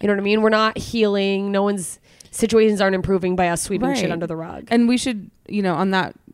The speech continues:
Speaker 2: note, I mean, it's like that old thing where they're like, "If you can laugh about, if you can laugh about the shame, it can never shame you again." You know what I mean?
Speaker 1: Yeah.
Speaker 2: Or whatever the saying is.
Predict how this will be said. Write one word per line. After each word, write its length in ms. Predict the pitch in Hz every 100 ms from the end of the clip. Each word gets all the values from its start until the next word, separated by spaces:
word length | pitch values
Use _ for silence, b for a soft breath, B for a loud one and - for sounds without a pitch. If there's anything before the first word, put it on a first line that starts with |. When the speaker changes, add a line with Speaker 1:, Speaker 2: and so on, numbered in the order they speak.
| - -
Speaker 2:
note, 380 | 190 180 196
I 80 | 151
mean, 160 | 185 180
it's 160 | 185 190
like 140 | 180
that 120 | 165
old 180 | 160 156
thing 200 | - 156
where 120 | 151
they're 140 | 151 151
like, 160 | 151
"If 80 | 151
you 80 | 151
can 400 | 165 147 143 143 -
laugh 240 | 160 151
about, 340 | 151 147 143
if 140 | 165 -
you 60 |
can 100 | 160
laugh 160 | 156 156
about 160 | 143 151
the 60 |
shame, 320 | 151 156 147
it 100 | 139
can 140 | - 147
never 240 | 143 -
shame 300 | 143 - 139
you 80 | 120
again." 300 | - - 82 -
You 100 | 180
know 80 |
what 80 | 190
I 40 | 170
mean? 80 |
Speaker 1:
Yeah. 260 | 190 196 196
Speaker 2:
Or 40 |
whatever 280 | 170 165 151
the 160 | 151 156
saying 420 | - 147 151 131
is. 420 | 147 147 117 175